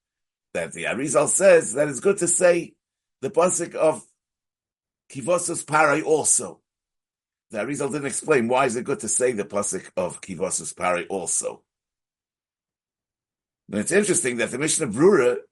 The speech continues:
w-, when he brings this, he writes it in a whole different way. He writes it B'Shem Ha'ari Kosvu,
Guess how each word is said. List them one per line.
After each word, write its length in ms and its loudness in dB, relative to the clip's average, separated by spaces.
w-, 180 -16
when 180 -8
he 140 -8
brings 360 -4
this, 520 0
he 320 -6
writes 320 -2
it 80 -4
in 80 -6
a 60 -2
whole 160 0
different 300 -8
way. 180 0
He 100 -6
writes 300 -4
it 80 -8
B'Shem 420 -2
Ha'ari 480 -2
Kosvu, 640 -4